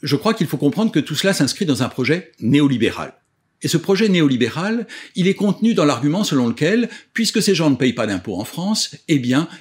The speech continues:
ils ne peuvent pas venir étudier en France. En réalité, c'est une conception de l'impôt comme une sorte de cotisation.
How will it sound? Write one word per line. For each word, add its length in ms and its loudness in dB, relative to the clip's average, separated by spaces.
ils 200 4
ne 80 4
peuvent 280 -4
pas 320 -4
venir 500 -2
étudier 520 -6
en 120 -10
France. 540 -18
En 100 0
réalité, 420 0
c'est 180 -4
une 140 0
conception 560 -2
de 80 -2
l'impôt 400 -2
comme 160 0
une 100 0
sorte 300 -6
de 120 0
cotisation. 840 -4